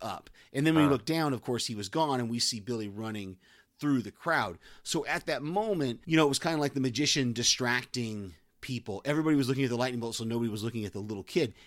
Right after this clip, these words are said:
Speaker 1: And I, I think that's a great, that, that works for a while.
Speaker 2: Yeah.
Speaker 1: But eventually, if somebody's trying to figure out,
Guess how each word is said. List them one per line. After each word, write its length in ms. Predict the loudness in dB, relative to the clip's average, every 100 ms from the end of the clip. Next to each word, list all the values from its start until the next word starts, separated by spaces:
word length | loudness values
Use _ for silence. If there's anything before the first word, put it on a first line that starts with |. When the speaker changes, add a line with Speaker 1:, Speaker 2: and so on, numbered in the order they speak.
| _
Speaker 1:
And 80 | -4
I, 120 | -4
I 120 | -4 0
think 260 | 0 0 -6 -20 _ -10
that's 320 | -4 -4 -4
a 60 |
great, 480 | -6 -2 -2 -2 -4
that, 240 | -4 -4 -4
that 180 | -4
works 680 | -2 -2 -2 -2 -4 -4 -6 -4
for 160 | 2
a 60 | 2
while. 460 | 2 0 -4 -8 -16 _ _ _
Speaker 2:
Yeah. 160 | 0 2 0 _ _
Speaker 1:
But 100 | -6 -4 2
eventually, 720 | 2 4 2 4 2 0 -2 -4
if 140 | -6
somebody's 440 | -2 -2 -2 -2 -4
trying 280 | -4 -4 -4
to 40 |
figure 280 | -4 -2 0
out, 240 | -2 -4